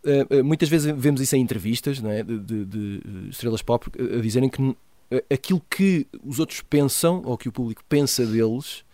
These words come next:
eh, não lhes é importante e, portanto, eles, eles fazem aquilo que, que querem e que sentem que devem fazer. A minha questão é se, se te parece que isto será mesmo verdade. É mesmo possível, eh, alguém, eh, do, do estatuto mediático de, de Kanye West,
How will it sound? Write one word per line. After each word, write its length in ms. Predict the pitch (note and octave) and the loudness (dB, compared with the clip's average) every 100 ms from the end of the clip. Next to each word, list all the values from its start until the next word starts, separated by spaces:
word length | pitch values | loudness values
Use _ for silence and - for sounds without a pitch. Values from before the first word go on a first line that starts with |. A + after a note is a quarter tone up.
| - - - _ _ | -20 -20 -20 _ _
eh, 500 | A#2+ A#2+ A2+ A2+ A2 A2 | -2 0 2 2 0 2
não 120 | D3+ | 2
lhes 100 | C3 | 4
é 60 | C#3 | 4
importante 460 | B2 - C#3+ D3+ | 2 0 0 0
e, 40 | C#3+ | -2
portanto, 500 | - C#3+ B2+ C3 A#2 | 0 0 0 -2 0
eles, 280 | C3 - A#2+ | 0 0 -4
eles 220 | A#2+ - | -4 -4
fazem 360 | - A#2 G#2 | 0 0 2
aquilo 220 | A3+ - A2+ | -2 -4 -8
que, 240 | - G#2+ G2 | -8 -8 -8
que 80 | - | -14
querem 320 | - C#3 C#3+ | 0 2 4
e 40 | C3+ | 2
que 80 | - | 0
sentem 360 | - D3+ C3+ | 2 2 2
que 80 | A#2+ | -2
devem 180 | A#2+ A#2+ | 0 0
fazer. 340 | A2+ G#2+ G2+ - - - - _ | -2 -4 -4 -6 -14 -20 -20 _
A 60 | - | -2
minha 140 | D#3 E3 | 0 2
questão 220 | - F3+ | 2 0
é 40 | |
se, 100 | - - | 0 -4
se 120 | E3 | -8
te 80 | - | -4
parece 260 | F#3 F3 - | 0 2 0
que 80 | F#3 | -2
isto 120 | - | -2
será 220 | - D3 | 0 2
mesmo 240 | C3+ D3 | 2 0
verdade. 200 | C#3 C3+ - | 2 2 4
É 40 | |
mesmo 240 | E3+ F3+ E3 | 4 2 0
possível, 840 | - - C#3+ C3+ C3 B2 - B2+ | -4 -2 0 4 4 4 2 -4
eh, 80 | - | -2
alguém, 720 | A2 A2+ G#2 A#2+ B2 A2 - - _ - | 0 2 4 4 4 0 -6 -20 _ -8
eh, 40 | |
do, 440 | A#2 D#2 G#2 G#2 F2+ | -6 -6 -10 -10 -8
do 220 | G2+ G#2 | -8 -8
estatuto 880 | - - A2+ - A#2+ - G#2 G2+ - | -8 -6 -6 -2 -4 -4 -6 -6 -4
mediático 880 | B2+ C#3+ B2+ C3 A#2+ - G#2+ - A2+ | 0 0 4 4 4 0 -10 -10 -12
de, 240 | G#2 G#2 | -8 -8
de 120 | F#2+ G2+ | -8 -6
Kanye 260 | B2 A2+ | -2 0
West, 240 | G#2+ A2+ | 0 0